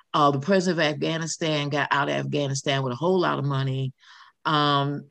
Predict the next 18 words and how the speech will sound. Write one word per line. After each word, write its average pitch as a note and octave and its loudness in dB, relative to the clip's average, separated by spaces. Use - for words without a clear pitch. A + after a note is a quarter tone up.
and D#3+ 0
it D3+ 2
was C#3+ 0
just, C#3 -2
you F#3 0
know, C#3+ -2
a E3 0
basically D3+ 0
mob D3+ 2
operation. B2 -6
And, F3 2
and E3+ 0
I D#3+ 2
mean D#3+ 0
mob D3 2
by C#3 -2
the C#3+ -6
mafia. E3+ -6